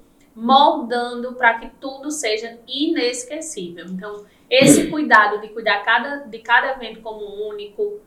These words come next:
específico, a atenção, o cuidado. Uma coisa que eu sempre converso muito com a minha equipe é, não importa o que precise, a gente vai fazer com que esse evento aconteça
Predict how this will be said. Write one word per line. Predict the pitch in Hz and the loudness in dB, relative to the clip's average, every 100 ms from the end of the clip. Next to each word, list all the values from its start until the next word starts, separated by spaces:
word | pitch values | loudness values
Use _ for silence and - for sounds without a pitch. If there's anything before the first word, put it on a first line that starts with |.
| _ _ _ _ _ _ | _ _ _ _ _ _
específico, | 269 - 254 240 - 247 233 - - 220 - | -6 2 4 4 0 -4 -6 -8 -12 -14 -6
a | 233 254 262 | 6 8 8
atenção, | 262 262 - - 247 226 220 226 226 | 4 -6 -6 -4 -4 -4 -6 -10 -12
o | 247 | -12
cuidado. | 240 262 220 226 220 214 208 208 208 - _ | -12 -12 -6 2 4 2 0 -4 -6 -16 _
Uma | 240 247 | -12 -2
coisa | 240 240 | 0 0
que | |
eu | 247 | -6
sempre | - - 262 262 285 | -8 -6 -6 -6 -10
converso | 277 247 240 254 | -4 -2 -2 -4
muito | 247 247 240 | -12 -14 -10
com | 254 | -6
a | 240 | -6
minha | 240 240 | -8 -12
equipe | 240 240 226 233 | -14 -14 -14 -8
é, | 226 226 226 233 | -2 0 -2 -6
não | 247 277 | -8 -4
importa | 320 - 254 240 247 277 | -6 -2 0 0 -2 -10
o | |
que | 254 | -12
precise, | 233 254 - 240 220 220 | -12 -10 -8 -8 -10 -10
a | 220 | -10
gente | 226 226 | -12 -8
vai | 226 226 | 4 4
fazer | 262 262 240 | 4 -4 -4
com | - | -8
que | 233 | -10
esse | 226 226 | -6 -4
evento | 220 214 220 | -4 -8 -10
aconteça | 214 220 202 - 202 233 226 320 | -10 -12 -14 -4 -2 -2 -4 -12